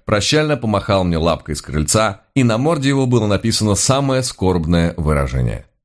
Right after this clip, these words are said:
«Пошла, рыжая!» Я присвистнул на разбойничий манер, и загорающаяся не меньше нас милицейским азартом лошадка перешла на бодрую рысь.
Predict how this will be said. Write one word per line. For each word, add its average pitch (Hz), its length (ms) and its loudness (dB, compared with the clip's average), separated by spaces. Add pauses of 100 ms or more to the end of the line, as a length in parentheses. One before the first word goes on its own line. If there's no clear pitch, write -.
(340)
«Пошла, 151 800 0
рыжая!» 87 720 -2 (160)
Я 101 180 4
присвистнул 135 640 0
на 110 100 4
разбойничий 90 580 2
манер, 117 440 2 (260)
и 156 80 2
загорающаяся 127 960 2
не 110 120 4
меньше 110 380 2
нас 98 280 0
милицейским 95 600 2
азартом 82 500 0
лошадка 143 640 0 (120)
перешла 107 560 2
на 92 180 0
бодрую 76 640 0
рысь. - 420 -6